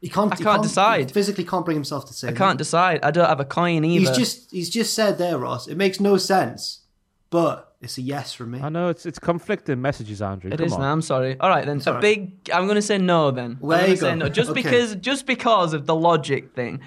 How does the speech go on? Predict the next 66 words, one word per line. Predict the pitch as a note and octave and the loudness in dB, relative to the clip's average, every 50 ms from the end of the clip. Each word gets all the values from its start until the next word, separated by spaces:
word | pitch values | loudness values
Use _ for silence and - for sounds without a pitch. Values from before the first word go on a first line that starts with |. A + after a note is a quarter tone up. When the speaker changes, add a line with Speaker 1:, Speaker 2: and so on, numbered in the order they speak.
| - - - | -18 -10 -2
Speaker 1:
Fair | - F#3 G3 | 2 4 4
Speaker 2:
However, | G3 G#3 G3+ G3+ G3+ G3 G3 G3 | 4 4 4 4 4 4 4 2
Speaker 1:
enough. | G3 - - - - - _ _ _ | 0 -4 -16 -20 -20 -20 _ _ _
Speaker 2:
I | - E3+ F3+ E3+ | 0 0 0 0
do | E3 - - - - G3+ G#3+ A3 | -2 -6 -6 -2 0 2 4 4
like | G#3 G3 G3 G3 - E3 | 4 4 4 2 2 2
the | F3 F3 | 2 4
idea | E3+ E3+ E3+ D#3+ E3 E3+ D#3+ D#3 | 4 4 4 2 4 4 4 4
of | D#3 C#3 - - | 4 2 0 0
Edge | D3+ D3+ D3+ D3 C#3+ C3+ C3+ - - - | 2 4 4 2 2 0 -6 -8 -6 -4
and | C#3 C#3 | -4 -2
Kevin | C3+ D3 C#3+ C3+ C3+ C3 | 0 0 0 0 2 2
Owens. | C3+ C3+ C3 B2 G#2 F#2 A2+ B2+ - - - - | 2 2 2 2 0 -2 -4 -6 -8 -12 -10 -8
I | - | -8
think | C3 - D3 C3+ G#2 | -6 -4 -4 -4 -2
that's | F#2 B2+ D#3+ - G3 - | 0 0 0 0 0 -4
a | C3 | -6
good | B2+ A#2+ B2 | -6 -8 -8
story, | - - - A#2+ B2 B2 B2+ C3 C3+ C#3+ C#3 - | -8 -6 -4 -2 -2 -2 -2 -2 -4 -4 -6 -4
and | - C#3+ | -2 -2
I | D3 | 0
think | D3 - F3+ | 0 2 2
Speaker 1:
Maybe | F#3 G3+ | 2 2
Speaker 2:
that's | A3 G3+ | 2 2
Speaker 1:
the, | D#3 C#3+ | 0 0
Speaker 2:
a | |
better | D3+ F3+ G3 | 0 2 2
Speaker 1:
maybe | - | 2
that, | - A3 G3+ | 2 2 2
Speaker 2:
story. | E3+ D#3+ D#3 D#3 D3+ D#3 D#3 D#3 - _ _ _ _ _ _ _ _ _ _ _ _ _ _ _ - | 2 2 4 2 2 0 -2 -6 -12 _ _ _ _ _ _ _ _ _ _ _ _ _ _ _ -2
Oh, | - | 0
Speaker 1:
maybe | D3 F#3+ | 2 4
Speaker 2:
go | G3+ | 4
Speaker 1:
that | - D3 | 4 4
Speaker 2:
on, | C#3 | 2
sorry. | G3 F#3+ - | 2 0 0
Speaker 1:
doesn't, | G3+ - - - | -2 -6 -6 -4
maybe | F3+ F#3 F#3 F#3+ | 0 2 2 2
that | F#3+ F#3+ | 2 0
doesn't | - E3 F#3 G3 | -2 -6 -6 -4
need | F3+ F3 E3+ | -4 -4 -4
the | E3 | -4
belt. | D3 D#3+ D#3+ E3 E3 D#3 - - _ _ _ - | -2 0 2 2 2 0 -4 -8 _ _ _ -6
Maybe | D3+ E3 E3+ E3+ F3 F3+ | 0 2 2 4 4 4
Owens | F3+ F3+ F3+ F3 E3 C#3+ | 4 4 4 2 2 2
doesn't | E3+ E3+ | 2 4
Speaker 2:
Yeah. | G#3 G#3+ | 4 4
Speaker 1:
need | E3+ D#3+ E3 D#3+ | 4 2 2 0
to | D#3 | 0
win | D3 D3+ E3 E3 D#3+ E3 | 2 2 4 4 4 2
the | D#3+ | 2
match. | D3+ D3+ D#3 D3+ C#3 - - E3+ | 2 2 0 0 -2 -4 -4 -2
Maybe | E3 E3+ E3+ F3+ | 0 2 2 2
I | F3 | 2
should | E3+ - E3+ | 0 0 0
have | D#3+ | 0
gone | C#3+ D3+ C#3+ | 2 0 0
for | C#3 - B2 | -2 -4 -4
that, | B2 A#2+ A#2+ A#2+ - | -4 -4 -4 -4 -4
but | - C#3+ | -2 0
I | C#3+ | 2
haven't. | E3+ A3 A3 E3+ D#3+ C#3 F3+ | 2 2 2 2 2 0 0
Speaker 2:
Mm. | F#3 F#3 F3+ F3+ E3 D3+ | 0 0 0 0 0 0
Speaker 1:
So | C3 B2+ | 0 -2
fair | B2 - - D3+ D3 C#3+ C3+ | -4 -4 -4 -4 -4 -2 -4
enough. | B2+ B2 A#2 A2 - | -4 -4 -6 -8 -10